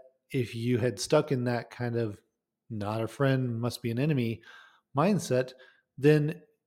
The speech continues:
you probably wouldn't have found those things. So take a look at the relationships in your life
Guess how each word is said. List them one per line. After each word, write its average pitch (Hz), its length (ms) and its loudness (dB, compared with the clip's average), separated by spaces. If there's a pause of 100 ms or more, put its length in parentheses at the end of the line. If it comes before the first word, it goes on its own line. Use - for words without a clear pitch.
(260)
you 135 260 0
probably 135 1040 0
wouldn't 147 300 2
have 151 100 0
found 160 260 -2
those 104 220 -4
things. - 400 -16 (1800)
So - 140 -4
take 190 220 2
a 208 60 -2
look 190 200 4
at 160 100 0
the 131 380 0 (120)
relationships 120 920 -2
in 151 120 -2
your 127 160 0
life 135 360 0